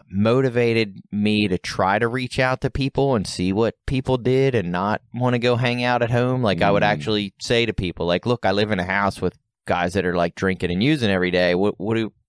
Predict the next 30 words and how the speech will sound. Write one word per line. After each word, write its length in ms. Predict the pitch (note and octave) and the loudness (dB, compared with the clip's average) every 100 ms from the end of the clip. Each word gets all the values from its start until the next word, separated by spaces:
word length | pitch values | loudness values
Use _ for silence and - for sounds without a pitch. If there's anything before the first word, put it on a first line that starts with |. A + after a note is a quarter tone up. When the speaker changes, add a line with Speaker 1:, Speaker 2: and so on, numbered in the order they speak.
| _ | _
Speaker 1:
people 260 | - A2+ F#2 | -6 -4 -6
do, 340 | E2+ G#2+ A#2 G2+ | -2 2 2 2
like, 200 | F#2 F#2+ | 0 2
outside 580 | F#2+ F#2+ - F#2+ F#2 | 0 0 0 0 2
of 80 | F2 | 0
just, 300 | E2 F2 - - - | -2 -4 -6 -20 -6
Speaker 2:
<laughs> 400 | - - - - | -6 -6 -10 -4
Speaker 1:
I 80 | G2+ | 0
don't 100 | A2 | 2
wanna 160 | A2+ A2 | 4 2
just 240 | G2 F2+ | 0 -2
go 180 | - F#2 | -2 0
home." 460 | G2+ C3+ A#2+ G#2+ G2+ | 2 2 2 0 -2
And, 320 | B2 A#2+ A2+ | -2 -2 -4
Speaker 2:
Right. 380 | D2 D#2 D2+ C#2+ | -4 -4 -4 -6
Speaker 1:
you 100 | C3+ | -2
know, 280 | A#2+ G2 A2 - | 0 0 -2 -8
we'd 260 | F#2+ F#2 | -8 -8
go 140 | - F#2+ | 0 2
out 220 | F#2 - | 2 -2
to 140 | G#2 | -4
eat, 260 | D#3+ D3+ - | -2 -2 -4
we'd 200 | - G2+ | -4 -2
do 160 | G2 C3 | 0 0
stuff. 340 | A#2+ B2+ A#2+ | 0 0 0
People 240 | - G2 F#2 | -2 -2 0
went 260 | F#2 F#2 | 0 -2
bowling, 440 | E2 G2+ G2+ G2+ G2+ | 0 0 0 0 2
they 120 | F#2 | 0
did 240 | E2 F2+ | 0 -2